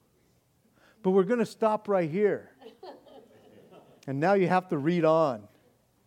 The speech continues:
and get a feel for what is actually going on. But I want you to turn to, uh, uh, to Matthew chapter seven. I want to leave you with this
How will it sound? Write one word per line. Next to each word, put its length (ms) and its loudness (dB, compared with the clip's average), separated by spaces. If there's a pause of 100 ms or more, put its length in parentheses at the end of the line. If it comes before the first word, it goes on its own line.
(420)
and 120 -8
get 140 4
a 60 2
feel 380 -2
for 220 -4
what 260 0
is 200 -4
actually 500 -2
going 380 -6
on. 300 -8
But 160 -6
I 60 0
want 380 -6
you 80 -8
to 160 -14
turn 460 -8 (320)
to, 140 -2 (100)
uh, 180 2
uh, 180 2
to 160 -10
Matthew 440 -4
chapter 440 -8
seven. 360 -8
I 40 -6
want 280 -6
to 60 -6
leave 280 -6
you 120 -6
with 180 -8
this 520 -4